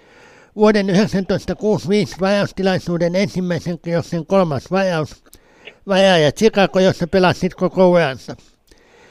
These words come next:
Kaksi kertaa N F L vuoden puolustajapelaaja, kuusi yhdeksän ja seitsemänkymmentä.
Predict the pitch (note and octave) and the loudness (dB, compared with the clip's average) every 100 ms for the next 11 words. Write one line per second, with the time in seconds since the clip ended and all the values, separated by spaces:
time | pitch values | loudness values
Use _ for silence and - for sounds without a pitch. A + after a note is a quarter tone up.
0 | _ _ _ _ - A3+ - G3 F#3+ - | _ _ _ _ 0 0 0 0 0 2
1 | F3 G#3+ A3+ - F#3 E3+ E3 G#3 F3 C3 | 0 2 2 2 2 2 4 2 2 0
2 | F#3+ A3 G3+ - F#3 F3 - F3 F3 E3 | 0 0 0 0 0 2 2 0 2 2
3 | E3+ B2 - _ _ - _ _ - F3 | 0 -2 -12 _ _ -20 _ _ 0 2
4 | C#3+ G3 G3+ - D#3 C#3 F#3+ - C#3+ C3 | 4 4 4 0 -4 0 -2 -2 -4 -6
5 | - G#3 F#3 D#3 C3 D3 | 0 0 0 -2 -4 -8